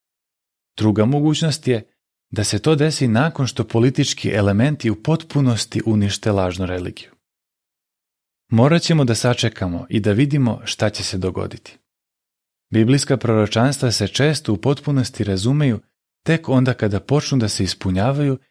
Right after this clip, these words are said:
ili nakon što se ispune. Na kraju možemo reći da nije najvažnije u kom trenutku će narodi proglasiti mir i sigurnost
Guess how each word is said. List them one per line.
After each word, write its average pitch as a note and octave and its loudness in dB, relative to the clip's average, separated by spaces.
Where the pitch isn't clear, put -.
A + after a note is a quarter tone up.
ili C3 4
nakon A2 0
što F2+ -8
se - -4
ispune. - -10
Na A2+ 0
kraju B2 4
možemo A#2+ 4
reći A#2+ 0
da G2+ 2
nije D3+ 4
najvažnije A2 2
u A2 -2
kom C#3 2
trenutku A2 0
će - -2
narodi G#2 2
proglasiti G#2 -2
mir G2+ 2
i G2 0
sigurnost G#2 0